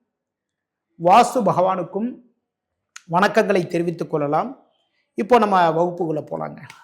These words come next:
ஓகேங்களா? இது பகுதி பத்தொன்பது. இப்போ ஒரு வீடு ஒண்ணு கட்டிட்டோம், இல்ல பின்ன வந்து பெரிய ஒரு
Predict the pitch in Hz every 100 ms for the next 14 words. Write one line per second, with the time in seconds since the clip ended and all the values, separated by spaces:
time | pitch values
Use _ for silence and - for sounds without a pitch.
0 | _ _ _ - 180 175 190 208 220 202
1 | 208 220 180 - 196 160 143 - _ _
2 | _ _ _ _ _ - 226 311 190 269
3 | - - _ _ _ _ _ _ _ -
4 | 226 208 233 294 262 220 185 170 170 165
5 | - - _ _ _ _ - 240 294 262
6 | - 233 269 277 202 226 285 349 285 202